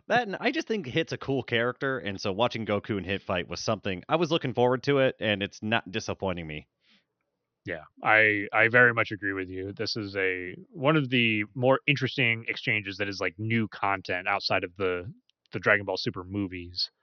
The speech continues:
Speaker 2: So
Speaker 1: And
Speaker 2: I think
Speaker 1: there's brand new techniques and stuff in it too, and that's not something, we don't get a ton of that in Super, oddly enough. And this is one of the best showcases of new techniques, not only from a brand new villain, if you wanna call Hit a villain,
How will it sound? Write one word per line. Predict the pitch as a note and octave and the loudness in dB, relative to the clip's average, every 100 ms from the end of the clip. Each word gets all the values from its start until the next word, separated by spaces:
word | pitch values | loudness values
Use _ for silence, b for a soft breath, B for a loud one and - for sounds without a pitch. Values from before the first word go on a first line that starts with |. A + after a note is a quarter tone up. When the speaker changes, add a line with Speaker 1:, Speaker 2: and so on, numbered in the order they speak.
| _ _ _ - | _ _ _ -12
Speaker 2:
So | - F#2 | -2 0
Speaker 1:
And | C#3 B2+ | 2 0
Speaker 2:
I | A2 | -2
think | E3+ | 0
Speaker 1:
there's | D#3 C3 | 2 2
brand | D3+ F3+ | 4 4
new | F#3+ F3 | 4 0
techniques | E3+ - D#3+ - - | 0 -2 -4 -4 -8
and | G#2 | -8
stuff | - F#2 - | -2 -2 0
in | F2 | -6
it | - | -2
too, | D3+ A#2 C#2+ - | 0 0 -2 -2
and | G2 F2 F2 | -2 0 -2
that's | G#2+ G#2 C3+ | -2 -2 -4
not | F#2 | -2
something, | C#3 C3 A2 | -2 -2 -2
we | A2 | 2
don't | D#3 C#3 | 2 2
get | C#3+ D#3 | 0 0
a | C#3 | -2
ton | G#2+ A2 | -4 -4
of | F#2 | 0
that | F#2+ F2 | -2 -2
in | |
Super, | - C3 B2+ F2 | -6 -6 -4 -2
oddly | E2 D#2 D#2+ D2+ | 0 -2 -4 -8
enough. | C#2+ C#2 - - _ - | -10 -14 -18 -20 _ -4
And | F#2 F2 E2 D#2+ | -2 -2 -4 -2
this | A#2+ A#2 - - - | 0 0 -4 -14 -6
is | F#2+ E2+ | -6 -2
one | A2+ | -2
of | A2 | -2
the | F2+ | 0
best | G#2 | -2
showcases | - A#2+ B2+ - G#2+ F#2 G#2 | 0 -2 -2 -2 -4 -4 -8
of | F2+ F#2 | -10 -4
new | G#2+ | -4
techniques, | G#2 G#2 - A2+ - | -2 -4 -2 -4 -2
not | A2+ C#3+ | 0 0
only | E3+ E3 | 0 -2
from | - C#3+ C3+ _ _ _ _ - | 0 0 0 _ _ _ _ -6
a | |
brand | F2+ B2 B2 | 4 6 6
new | A#2+ A#2+ G#2+ F2+ E2+ _ _ _ | 4 4 4 0 -10 _ _ _
villain, | F2 A2 A#2+ A#2 A2 A2 | 2 4 6 4 2 -2
if | G2 F#2+ | -4 -2
you | |
wanna | F#2+ F#2 | -2 0
call | A2 A2 | 2 2
Hit | D#2+ D#2 | 0 -4
a | |
villain, | C2+ C#2+ D2+ | -6 -10 -10